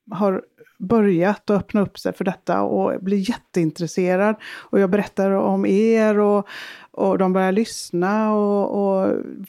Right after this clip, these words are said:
på jobbet så plötsligt, från att jag inte har pratat om det.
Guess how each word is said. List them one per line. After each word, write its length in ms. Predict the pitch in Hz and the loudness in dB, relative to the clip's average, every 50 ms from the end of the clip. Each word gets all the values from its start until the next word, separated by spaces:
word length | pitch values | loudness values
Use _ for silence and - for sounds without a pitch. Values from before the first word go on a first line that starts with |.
| _ _ - - | _ _ -20 -8
på 140 | - - 226 | 0 0 2
jobbet 840 | 214 240 220 185 175 180 180 175 180 190 180 214 240 240 - - | 4 4 2 2 0 -2 -6 -12 -14 -4 -2 0 0 0 -2 -4
så 80 | - 233 | -6 -6
plötsligt, 760 | 220 - 254 240 254 - - - 190 190 190 190 - _ - | -2 -2 -2 -2 -2 -10 -4 0 0 0 0 -2 -4 _ -20
från 260 | - - 208 196 185 | -4 -2 0 2 2
att 160 | 180 180 - | 0 0 -2
jag 120 | 202 196 196 | -2 -2 -2
inte 160 | 185 - 190 | 0 2 0
har 80 | 180 | 0
pratat 500 | 175 - 202 190 175 165 - - 175 - | 2 2 2 2 2 0 -2 -4 0 0
om 300 | 208 185 175 180 180 180 | 0 0 2 2 0 0
det. 160 | 180 196 190 | 0 0 -2